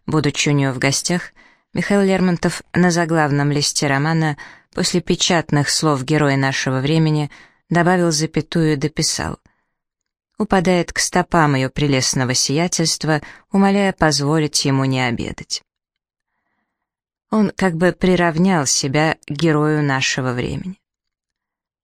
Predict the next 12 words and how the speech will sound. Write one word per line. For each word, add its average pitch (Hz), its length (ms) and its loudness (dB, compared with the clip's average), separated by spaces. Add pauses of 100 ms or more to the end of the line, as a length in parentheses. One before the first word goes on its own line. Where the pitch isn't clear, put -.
(680)
Конечно, 202 420 2
это 190 260 0
не 180 140 4
слепок 196 500 -2
с - 140 -2
автора, 156 460 -2
скорее 151 420 0
он 143 160 0
высмеивает 147 800 0
ту 143 100 0
одержимость 135 640 0
злом, 139 440 0